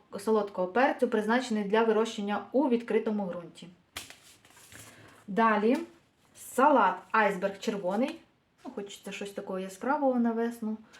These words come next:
Вісім гривень пачечка, в пачечці п'ять грамів.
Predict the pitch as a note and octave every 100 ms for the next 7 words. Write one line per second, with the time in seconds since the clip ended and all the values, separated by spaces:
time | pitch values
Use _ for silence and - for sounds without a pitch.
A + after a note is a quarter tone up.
0 | - - - - - _ A3+ C#4 C4+ A#3+
1 | A#3 A3 G#3 C#4 E4 E4+ C#4 - C4+ C4
2 | C4 C4 B3+ A3+ - - - A3 G3+ G3+
3 | - - _ _ _ - A3 G3+ G3 A3
4 | C#4+ D#4+